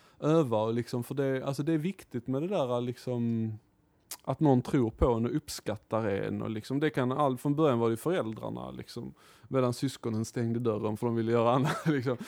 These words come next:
Men sen fattar de, aha, så börjar de må-, alltså, så man ska aldrig glömma sina så här medföljare, liksom. Och där,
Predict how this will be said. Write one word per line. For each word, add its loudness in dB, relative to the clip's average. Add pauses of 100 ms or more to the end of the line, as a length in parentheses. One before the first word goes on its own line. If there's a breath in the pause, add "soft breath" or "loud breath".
(120 loud breath)
Men 4
sen 2
fattar -4
de, -6
aha, -2
så -8
börjar 4
de 2
må-, 0
alltså, 2 (400 soft breath)
så -4
man 2
ska -2
aldrig 0
glömma 0
sina -4
så -4
här 0
medföljare, -4
liksom. -8
Och 0
där, 0